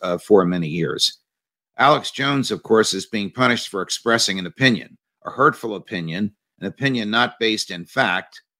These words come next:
but nevertheless an opinion. In every state in the union except Connecticut,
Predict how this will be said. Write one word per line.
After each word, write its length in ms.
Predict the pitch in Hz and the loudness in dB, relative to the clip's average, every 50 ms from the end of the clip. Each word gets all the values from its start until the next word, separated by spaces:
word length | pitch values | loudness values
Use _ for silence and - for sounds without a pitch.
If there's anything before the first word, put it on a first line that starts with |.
| _ _ _ - | _ _ _ -18
but 120 | - - | -16 -10
nevertheless 600 | 113 123 143 131 123 110 104 107 117 113 113 - | -2 2 2 2 2 -2 -2 0 0 0 0 -2
an 100 | 110 98 | -8 -8
opinion. 560 | 95 - - - 175 165 123 - - - - _ _ _ _ _ _ _ _ _ _ _ _ - | -12 -8 0 2 2 2 2 -2 -8 -16 -20 _ _ _ _ _ _ _ _ _ _ _ _ -8
In 120 | 117 120 123 | -8 -2 2
every 260 | 147 151 151 175 160 | 2 4 4 4 2
state 320 | - - - 151 147 143 | 2 2 2 2 2 2
in 60 | 123 123 | 0 -6
the 60 | 117 | -6
union 480 | 117 127 143 151 143 127 107 98 101 _ _ - | -4 -4 -4 -4 -4 -6 -6 -8 -12 _ _ 0
except 640 | 147 143 - - - - - 175 175 175 175 - - | 0 0 0 -2 -8 -2 2 2 2 2 0 -6 -14
Connecticut, 640 | - 143 131 147 170 175 143 107 - 82 69 55 | -10 -6 0 2 2 2 2 -2 -8 -16 -20 -20